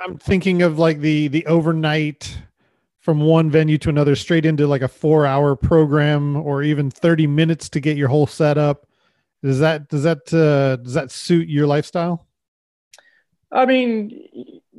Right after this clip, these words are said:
Speaker 2: you know, I think it's one of those rough with the smooth things. I mean, I, I, there's definitely people that have, um, more strenuous touring, um,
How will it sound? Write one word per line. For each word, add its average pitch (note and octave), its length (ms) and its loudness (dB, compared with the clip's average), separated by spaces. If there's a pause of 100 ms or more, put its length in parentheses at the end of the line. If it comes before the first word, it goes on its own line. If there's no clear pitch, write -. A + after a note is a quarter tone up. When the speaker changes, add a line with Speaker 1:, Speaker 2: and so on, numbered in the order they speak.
Speaker 2:
you A3+ 80 -2
know, F#3+ 160 4
I F#3 80 6
think G3+ 200 0
it's F3+ 140 2
one F#3+ 120 4
of E3 60 -2
those D#3+ 240 2
rough C#3+ 300 0
with C3 140 -2
the C#3+ 80 -4
smooth D3 480 0
things. A#2+ 340 -2
I C3+ 80 2
mean, C#3+ 160 0
I, D#3 60 2
I, D#3 300 0 (140)
there's D3+ 200 -6
definitely D3+ 380 -2
people C3+ 240 -4
that B2+ 200 -2
have, B2 260 -4
um, A2+ 600 -4
more A2+ 220 -6
strenuous A#2 540 -6
touring, A2 640 -4 (140)
um, G#2+ 560 -6